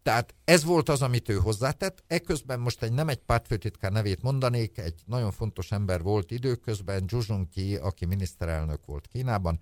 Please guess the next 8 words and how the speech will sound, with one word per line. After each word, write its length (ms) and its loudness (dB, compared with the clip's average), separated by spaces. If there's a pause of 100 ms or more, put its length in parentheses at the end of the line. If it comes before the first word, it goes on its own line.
(280)
és 260 0
aki 220 -4
Kínát 560 -2 (240)
bevezette 840 0
a 180 -2
világgazdaságba. 1120 -6
Tehát 320 -6
a 320 -4